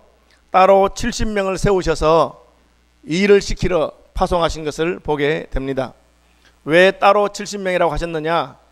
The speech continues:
그것은 한 장 앞에 가면 구 장 일 절에 예수께서 열두 제자를 불러 모으사 모든 귀신을 제어하며 병을 고치는 능력과 권위를 주시고 하나님의 나라를 전파하며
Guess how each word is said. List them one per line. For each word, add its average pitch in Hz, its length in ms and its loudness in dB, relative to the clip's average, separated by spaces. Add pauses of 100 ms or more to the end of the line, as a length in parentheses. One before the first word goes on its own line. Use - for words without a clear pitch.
(100)
그것은 170 500 -8 (400)
한 160 220 -6
장 185 160 0
앞에 196 220 2
가면 170 520 -2
구 202 100 -8
장 196 180 2
일 190 140 -8
절에 185 480 0 (640)
예수께서 170 580 0
열두 208 520 2
제자를 170 420 4
불러 190 340 0
모으사 131 960 0 (1000)
모든 170 440 4
귀신을 190 520 0
제어하며 170 680 0 (160)
병을 175 320 2
고치는 165 420 -2
능력과 190 540 0
권위를 160 380 -4
주시고 135 640 -6 (600)
하나님의 185 440 0
나라를 180 360 4
전파하며 156 840 -2